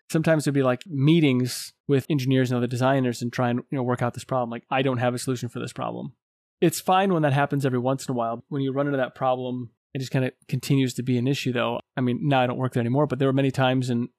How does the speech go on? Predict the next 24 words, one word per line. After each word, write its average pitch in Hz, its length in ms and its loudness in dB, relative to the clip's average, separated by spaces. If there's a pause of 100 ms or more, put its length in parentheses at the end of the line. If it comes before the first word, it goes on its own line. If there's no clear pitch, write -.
(140)
throughout 123 300 0
my 117 300 -4 (100)
career 139 220 0
being 123 180 0
a - 20 0
designer 120 300 0
working 117 160 -6
for - 120 -10
corporate 123 280 -2
America 123 460 0 (160)
when 135 100 2
I'm 127 80 2
like, 120 260 -2
"I 139 120 2
want 120 180 2
out. 117 220 0 (100)
This 139 160 -6
problem 135 500 0
or 120 160 -2
these, 131 300 4
uh, 120 100 2
series 143 380 2
of 120 80 -2
problems, 127 600 -2